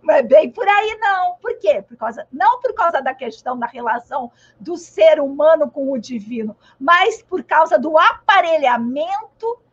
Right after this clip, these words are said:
feito pelas estruturas de poder saber sobre isso, tá? Muito bem. É diferente, gente. Não é pra, não é, ah, ah,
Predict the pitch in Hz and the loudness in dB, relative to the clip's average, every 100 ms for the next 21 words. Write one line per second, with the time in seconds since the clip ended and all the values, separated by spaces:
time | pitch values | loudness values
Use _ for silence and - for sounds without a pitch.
0 | _ _ _ - 392 320 240 _ 233 339 | _ _ _ 2 4 4 0 _ -2 0
1 | 349 - 320 - 349 240 403 415 440 392 | 2 -2 -14 -14 -16 -12 -12 -8 -8 -8
2 | - 320 240 277 269 - 311 320 320 320 | 2 2 4 0 0 0 0 4 2 2
3 | 381 403 415 381 311 _ _ _ _ _ | -4 -4 -8 -8 -10 _ _ _ _ _
4 | _ _ 269 285 _ _ _ _ _ _ | _ _ -4 -4 _ _ _ _ _ _
5 | _ _ 269 - 302 240 269 - 339 - | _ _ -10 -10 -8 -6 -2 0 0 0
6 | 523 508 427 392 392 - 262 330 277 220 | -2 0 -2 -4 -8 -14 -4 0 0 -2
7 | - - _ _ _ - 330 453 - 415 | -12 -20 _ _ _ 0 2 2 4 2
8 | - _ _ 269 311 403 403 294 _ 233 | 2 _ _ -4 2 2 0 -20 _ -20
9 | _ 302 226 202 - _ 285 247 _ 247 | _ 0 0 -2 -20 _ -14 -14 _ -2
10 | 214 196 185 | -2 -2 -10